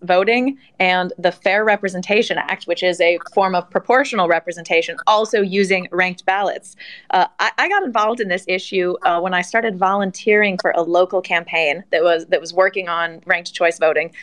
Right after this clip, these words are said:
This was in Massachusetts, uh, and I'm just really captured by this idea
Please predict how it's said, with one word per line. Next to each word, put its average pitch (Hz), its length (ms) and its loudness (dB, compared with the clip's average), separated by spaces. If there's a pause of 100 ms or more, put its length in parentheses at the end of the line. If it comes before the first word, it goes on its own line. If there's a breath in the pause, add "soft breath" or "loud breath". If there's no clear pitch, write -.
(160 loud breath)
This 254 120 0
was 240 140 2
in 214 100 0
Massachusetts, 185 840 -2 (320 loud breath)
uh, 170 160 4
and 185 120 2
I'm 190 300 -2 (200)
just 190 220 -4
really 262 240 4
captured 196 500 -2
by 165 160 0
this 170 180 -2
idea 160 440 2